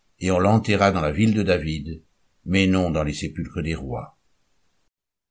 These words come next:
Deux Chroniques, chapitre vingt-deux. Les habitants de Jérusalem firent régner à sa place Acasia, son plus jeune fils.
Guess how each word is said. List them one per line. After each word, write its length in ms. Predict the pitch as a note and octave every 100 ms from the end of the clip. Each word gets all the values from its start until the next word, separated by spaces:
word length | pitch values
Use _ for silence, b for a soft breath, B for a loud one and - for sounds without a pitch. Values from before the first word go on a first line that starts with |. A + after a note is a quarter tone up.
| _ _
Deux 280 | D#2 D2+ B2
Chroniques, 520 | B2 F2+ C2+ E2+ G#2+
chapitre 480 | - G2+ - F#2+ -
vingt-deux. 680 | F#2 G2 G2+ E2 C#2+ - - _ _ _ _ _ _ _ _ _ -
Les 220 | F#2+ A#2+
habitants 360 | B2+ B2+ F3+
de 80 | D3
Jérusalem 1120 | F2+ E2 D#2+ D2+ D#2 F2+ B2 D#3 E3 E3 D3
firent 280 | - - F#2+
régner 500 | G2+ B2+ C#3+ D#3 C3
à 80 | F2
sa 220 | - E2
place 340 | - C3 B2+ -
Acasia, 560 | A2+ - F2+ D#2 F2+ A#2+
son 180 | A2+ E2+
plus 180 | F#2+
jeune 280 | E2 F2+ E2+
fils. 640 | E2 - - - - -